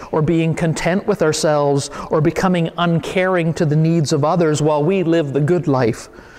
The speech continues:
or to try and be a friend to everybody and stand for nothing. No, the point that Jesus is making here is about connection, about relationship.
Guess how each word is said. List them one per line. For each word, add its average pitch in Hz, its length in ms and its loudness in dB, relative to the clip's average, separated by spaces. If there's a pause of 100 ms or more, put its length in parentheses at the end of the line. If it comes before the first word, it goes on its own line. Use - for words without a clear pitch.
(180)
or 156 140 0
to 147 80 0
try 160 400 0
and 147 260 0
be 143 140 2
a 135 40 0
friend 139 520 -4
to - 120 -8
everybody 135 640 -4 (200)
and 139 120 -2
stand 143 420 -6
for 131 120 -6
nothing. 131 460 -8 (1200)
No, 156 160 2
the 151 80 0
point 180 420 -4 (300)
that 151 180 -6
Jesus 156 460 -2
is 139 140 -4
making 143 480 -4
here 127 420 -8 (560)
is 147 160 -6
about 139 360 -6
connection, 131 760 -8 (280)
about 156 300 -2
relationship. 135 840 -2